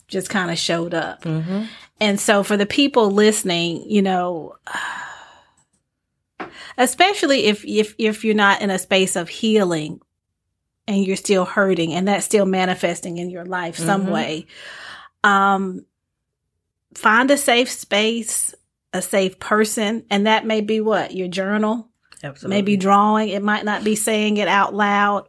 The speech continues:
Speaker 1: but begin to, to acknowledge it.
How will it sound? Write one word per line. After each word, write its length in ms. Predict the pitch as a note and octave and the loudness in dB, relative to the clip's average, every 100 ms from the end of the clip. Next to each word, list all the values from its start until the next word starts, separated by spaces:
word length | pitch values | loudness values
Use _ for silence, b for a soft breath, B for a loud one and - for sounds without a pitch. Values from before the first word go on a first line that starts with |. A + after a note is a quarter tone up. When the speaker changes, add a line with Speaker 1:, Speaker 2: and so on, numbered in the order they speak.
| - | -2
Speaker 1:
but 260 | G#3 G3+ | -2 0
begin 540 | G3+ G3+ G#3+ A3+ A3+ A3 | -2 0 2 2 2 0
to, 680 | - G#3 G3 F#3+ F#3 C#3 - _ _ _ - | 0 0 2 0 -2 -6 -10 _ _ _ -4
to 160 | A3+ | 0
acknowledge 720 | F#3+ F3+ F#3+ F#3 F#3 E3+ E3+ | 2 2 2 2 0 -4 -6
it. 280 | C#3 B2+ - | -6 -8 -10